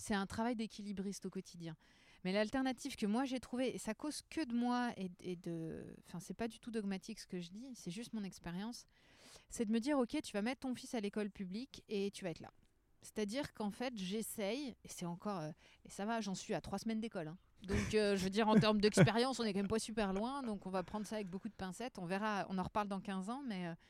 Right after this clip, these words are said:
en tout cas, le projet que j'ai, c'est de me dire, « Ok, euh, mon fils va à l'école publique, et mon job en tant que maman,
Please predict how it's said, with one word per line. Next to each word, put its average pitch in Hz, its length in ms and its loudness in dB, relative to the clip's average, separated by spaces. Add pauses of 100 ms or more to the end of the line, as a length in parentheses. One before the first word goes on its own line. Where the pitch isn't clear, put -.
(680)
en 196 60 -2
tout 226 80 -2
cas, 277 100 2
le 277 60 0
projet 240 360 0
que 220 80 -4
j'ai, 277 160 2
c'est 262 140 -4
de 208 60 0
me 208 80 2
dire, « 233 200 0
Ok, 208 200 -4 (1040)
euh, 175 920 0 (1200)
mon 185 140 2
fils 277 240 -2
va 262 100 4
à 240 40 4
l'école 214 260 0
publique, 185 600 -10
et 202 80 4
mon 262 260 2
job 240 260 4
en 202 100 2
tant 233 180 0
que - 100 -2
maman, 208 400 4